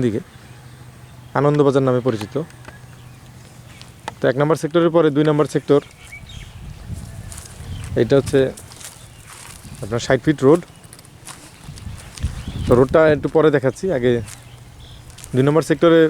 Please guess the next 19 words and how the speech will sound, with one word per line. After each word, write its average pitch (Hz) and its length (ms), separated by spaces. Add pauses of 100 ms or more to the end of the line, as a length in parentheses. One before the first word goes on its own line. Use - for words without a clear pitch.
(260)
বেশ 139 180
কিছু 131 240
প্লট 139 280
হয়ে 151 180
গেছে। 131 200 (1500)
এখানে 165 220 (100)
কিন্তু 180 280 (2000)
কোনো 147 200
রোড 165 220
পঁচিশ 165 300
ফুটের 156 260
নিচে 147 200
নাই, 95 100 (1400)
মানে 131 180
আপনার 139 220
বাড়ির 143 260
সামনে 143 240 (1600)
বিশ 143 200
ফুট, 156 200